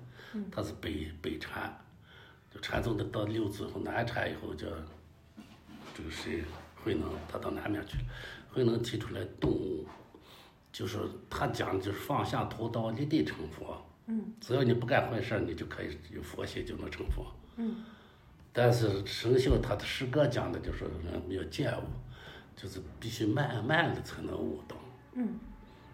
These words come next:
Speaker 2: 但是我对这个慧能的动物我还是不太认可的。
Speaker 1: 嗯。
Speaker 2: 尽管南宗那么大，现在说禅宗还是说的慧能，但是见悟是大部分人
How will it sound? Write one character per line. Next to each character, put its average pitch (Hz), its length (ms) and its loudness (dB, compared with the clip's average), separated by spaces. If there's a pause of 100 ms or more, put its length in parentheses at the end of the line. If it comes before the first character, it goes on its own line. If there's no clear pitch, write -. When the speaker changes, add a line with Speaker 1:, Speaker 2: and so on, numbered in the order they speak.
Speaker 2:
但 120 140 8
是 127 80 8
我 113 160 8
对 151 240 12
这 - 100 8
个 90 480 6
慧 - 240 4
能 110 160 8
的 110 80 2
动 123 340 8
物 101 280 6
我 - 100 -4
还 - 220 -4
是 - 100 -4 (140)
不 - 80 -8
太 - 160 0
认 - 240 0
可 - 140 -4
的。 - 100 -14 (500)
Speaker 1:
嗯。 214 80 -4
Speaker 2:
尽 147 160 6
管 123 220 10
南 123 200 6
宗 123 280 6
那 190 80 10
么 - 280 8 (300)
大， - 180 6
现 131 240 2
在 131 80 2
说 117 200 2
禅 107 260 0
宗 107 100 2
还 131 240 -2
是 - 80 -2
说 98 140 0
的 - 60 -4
慧 - 180 -2
能， - 180 -2 (600)
但 107 140 8
是 - 160 0
见 123 280 4
悟 131 160 6
是 - 180 0 (920)
大 - 220 4
部 - 100 -2
分 - 220 0
人 - 100 6